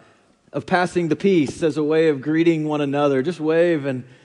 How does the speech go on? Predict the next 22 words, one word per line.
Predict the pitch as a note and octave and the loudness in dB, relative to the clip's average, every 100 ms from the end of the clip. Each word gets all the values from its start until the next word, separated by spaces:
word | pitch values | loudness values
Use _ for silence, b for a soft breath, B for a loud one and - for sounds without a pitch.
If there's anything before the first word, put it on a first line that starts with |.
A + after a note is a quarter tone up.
| b b b b _ | b b b b _
say | - D#3 | 0 2
hi. | D#3 D#3 C3+ | 2 2 0
See, | G3+ | 2
we | G#3+ C4 | 2 2
need | A#3 B3 D4 | 2 2 2
each | A#3+ - | 0 0
other. | F3+ D3+ | 2 2
We | D#3+ F#3+ | 2 2
need | C4 C4+ | 0 0
to | A3 | 0
be | C#3+ G3+ A3+ A3+ | 2 2 0 -2
in | F#3 F#3 F3 | -2 -4 -4
one | E3 F#3 | -2 -2
another's | F3+ F3 E3 C3 | 0 0 0 -2
presence | - E3 F3 B2+ A2 E2+ - - - - b b b b b - | -6 -2 -2 -2 -6 -8 -14 -18 -16 -18 b b b b b -12
because | C#3+ E3+ D3+ | -4 -2 -2
it | C#3 | -6
encourages | B2 F#3 F#3 C#3 B2+ A#2+ | -4 -2 -2 -2 -4 -4
us | A2+ - | -6 -8
to | B2+ | -10
keep | D3 B2 | -6 -4
going. | B2 B2 A2 F2 F2 | -4 -4 -6 -10 -16